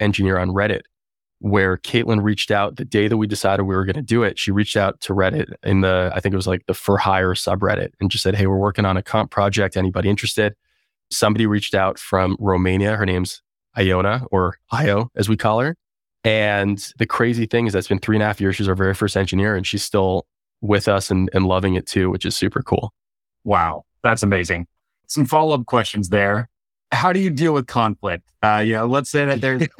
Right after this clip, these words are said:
Speaker 1: <laughs>
Speaker 2: this issue. Uh, how do you, you know, not have that ruin dinner with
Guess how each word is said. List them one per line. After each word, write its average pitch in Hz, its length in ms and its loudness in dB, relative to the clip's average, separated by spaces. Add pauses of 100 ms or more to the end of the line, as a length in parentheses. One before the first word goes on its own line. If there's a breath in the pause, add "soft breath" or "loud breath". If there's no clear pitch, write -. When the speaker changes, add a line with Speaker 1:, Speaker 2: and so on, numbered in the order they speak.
Speaker 1:
<laughs> 147 160 -6
Speaker 2:
this 139 240 0
issue. 135 420 -2 (180)
Uh, 120 300 2 (120)
how 156 200 2
do 160 100 -2
you, 156 380 0
you 151 120 -2
know, 131 60 2
not 135 380 0
have 127 220 0
that 127 220 -2
ruin 123 560 0 (160)
dinner 123 320 0
with 117 140 -6